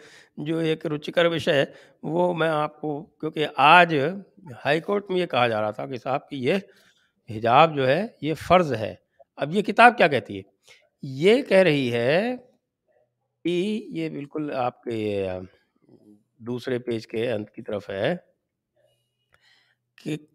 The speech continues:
कुछ ने कहा कि जिहाद लामबंदी के पहले ईश्वर की वंदना है और लामबंदी के बाद मूल कर्तव्य है, यानी फर्ज है, यानी हर वक्त पर अनिवार्य हो जाता है,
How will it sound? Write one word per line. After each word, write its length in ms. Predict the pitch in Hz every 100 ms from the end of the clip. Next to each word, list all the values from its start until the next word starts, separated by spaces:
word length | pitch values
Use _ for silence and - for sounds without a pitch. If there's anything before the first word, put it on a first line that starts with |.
| _
कुछ 300 | - 190 -
ने 300 | 208 214 220
कहा 680 | 220 220 156 139 156 170 202 233 - _ _ _ _ _ _ _ _
कि 100 | 175
जिहाद 840 | 147 131 120 127 160 196 139 - _ -
लामबंदी 920 | 113 113 131 175 190 170 175 170 196
के 140 | 190 196
पहले 360 | 202 135 135
ईश्वर 500 | 202 170 147 - 185
की 180 | 180 220
वंदना 340 | 214 233 262
है 220 | 156 101 - _ _ _ _ _ _ _ _ _ -
और 260 | 202 233 214
लामबंदी 920 | 170 156 208 247 220 202 202 202 226
के 200 | 220 220
बाद 360 | 208 220 247
मूल 640 | 233 202 170 185 240 269 262
कर्तव्य 840 | 254 233 220 220 262 254 262 233
है, 120 | 233
यानी 320 | 226 220 262
फर्ज 320 | 240 226 240 247
है, 580 | 240 233 170 113 - _ _ _ _ - -
यानी 340 | 165 214 254
हर 180 | 214 226
वक्त 300 | 220 220 -
पर 180 | 233 247
अनिवार्य 400 | 233 233 240 254
हो 140 | 233
जाता 340 | 240 226 233
है, 460 | 214 190 113 - _